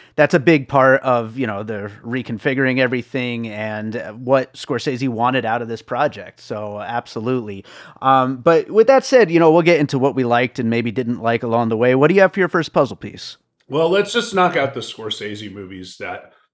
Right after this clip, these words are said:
Speaker 2: he's clearly referencing first, right? You know,
Speaker 1: Sure.
Speaker 2: there's tracking shots that remind you of Goodfellas. There's mixed footage that reminds you of kind of Raging Bull style
Speaker 1: Sure.
Speaker 2: stuff. Uh,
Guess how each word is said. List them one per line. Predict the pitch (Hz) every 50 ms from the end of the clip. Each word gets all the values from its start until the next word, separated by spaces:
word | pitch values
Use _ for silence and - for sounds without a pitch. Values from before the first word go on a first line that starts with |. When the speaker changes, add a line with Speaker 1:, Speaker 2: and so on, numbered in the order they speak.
| _ _ _
Speaker 2:
he's | - 120 113 107
clearly | - - - - 120 110 107 107 104
referencing | 98 101 95 95 - - 95 90 - - 87 90 90
first, | - - 90 85 82 80 - -
right? | - 92 92 104 113 113 110 -
You | 104 110 113 104
know, | 104 95 87 87 -
Speaker 1:
Sure. | - - 104 95 104 117 _ _ _ _ _ _ _ _ _ _ _ - - -
Speaker 2:
there's | 117 120 127 127 123 120 110 110 113 - - _ _ _ _ _ _ _
tracking | - - 165 160 160 160 160 156 151
shots | 135 - 170 147 139 131 131 - -
that | 143 127 117 -
remind | 117 123 123 127 120 120 120 120 110
you | 123 127 120 117
of | 110 104 104 104 - _ _ _ _ _
Goodfellas. | 151 139 123 113 113 - - 127 117 113 117 117 113 113 107 110 - - _ _ _ _ _
There's | - 104 101 104 101 98 104
mixed | 123 147 160 165 160 - - - -
footage | - 139 139 135 139 123 120 117 113 117 - -
that | - 120 107 101
reminds | 113 117 113 113 107 110 113 113 113 110 110
you | 113 113 110 107 104
of | 101 101 98 - -
kind | - 117 110 110 110 107
of | 104 98 98 101
Raging | 107 117 117 117 113 113 113 110 107 107
Bull | 101 - 123 113 113 110 107 110 113 -
style | - - - - 117 110 110 107 107 104
Speaker 1:
Sure. | 95 95
Speaker 2:
stuff. | 95 - 117 104 107 107 107 - _ _ _ _ _ _ _ _ _
Uh, | - 98 101 101 98 95 95 90 -